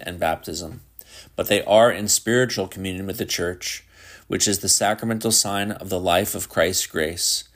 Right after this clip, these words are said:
which they share without knowing its source. Rahner on the salvific role of non-Christian religions.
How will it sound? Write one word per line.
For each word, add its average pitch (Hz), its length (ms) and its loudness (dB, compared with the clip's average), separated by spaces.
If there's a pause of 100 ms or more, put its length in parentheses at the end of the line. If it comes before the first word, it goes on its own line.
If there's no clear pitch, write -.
(260)
which - 220 -2
they 95 140 2
share 92 440 4
without 85 460 2
knowing 87 300 -4
its - 240 -4
source. - 720 -2 (2250)
Rahner 135 420 0
on 123 140 -4
the 117 60 0
salvific 110 640 0
role 98 360 4
of 90 160 -4
non-Christian 92 1300 -6
religions. 73 760 -8